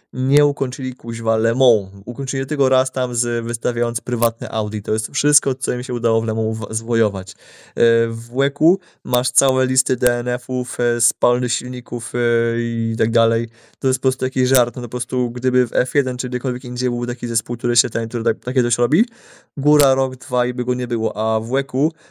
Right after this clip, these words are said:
mamy zespół, który już utrzymuje się któryś rok, który z żartem jest pośmiewiskiem, e, stawki. Po roku przerwy, dwu-, dwóch latach przerwy, wraca nam do ten, do, do, do ten, na pełny etat, dostał miejsce na pełny etat, jakby nig-, jakby nigdy nic, nie?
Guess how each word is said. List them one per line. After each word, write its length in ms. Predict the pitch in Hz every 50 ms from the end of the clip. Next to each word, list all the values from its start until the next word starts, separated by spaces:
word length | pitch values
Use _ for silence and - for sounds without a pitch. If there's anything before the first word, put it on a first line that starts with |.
| _ _
mamy 320 | - 123 123 123 127 123 123
zespół, 340 | 123 127 131 - - 131 127
który 180 | - 135 123
już 220 | 123 123 - - -
utrzymuje 500 | - 123 - - - - 127 127 127 120
się 120 | - 127
któryś 340 | - - - 123 127 123 -
rok, 280 | 120 127 151 - -
który 260 | - - - 123 123 117
z 60 | 117
żartem 420 | 120 127 127 135 135 - 131 127
jest 120 | 123 123 -
pośmiewiskiem, 640 | - 127 - 139 131 139 135 - - 135 123 123
e, 40 | 120 120 120 120 120 117 117 120 117 117 120
stawki. 640 | - - - 120 120 120 - - 147 175 214 220 - - - - - - _ _ _
Po 120 | - 131
roku 260 | 131 165 160 - 151
przerwy, 500 | 139 - - 147 139 139 135 147 165 190 - _ _ _ _ _ _
dwu-, 360 | 123 - - - - 135 127
dwóch 200 | 120 127 127 131
latach 200 | 135 127 - 127
przerwy, 420 | - - 131 127 123 143 170 196 196 _ _ _ _ -
wraca 380 | 123 120 123 131 135 131 143
nam 180 | 135 131 131 127
do 80 | 131 127
ten, 260 | - 120 117 113 117
do, 1120 | 120 120 117 117 117 117 117 117 117 117 117 117 117 117 117 117 117 117 117 117 117 117
do, 220 | 117 117 120 117 113
do 180 | - 113 117
ten, 200 | 113 - 117 113
na 120 | 113 113 110
pełny 340 | - 123 120 120 120 -
etat, 320 | - 127 - - 139 131 127
dostał 320 | 127 123 - - 131 123
miejsce 420 | 120 123 123 120 - - - 120 117
na 120 | 117 113
pełny 240 | - - 120 117 117
etat, 160 | 113 120 117
jakby 220 | 117 113 117 117
nig-, 280 | 113 113 113 113 113 110
jakby 220 | 117 117 117 120
nigdy 200 | 120 120 120 120
nic, 320 | 117 113 104 95 - - -
nie? 180 | 110 113 117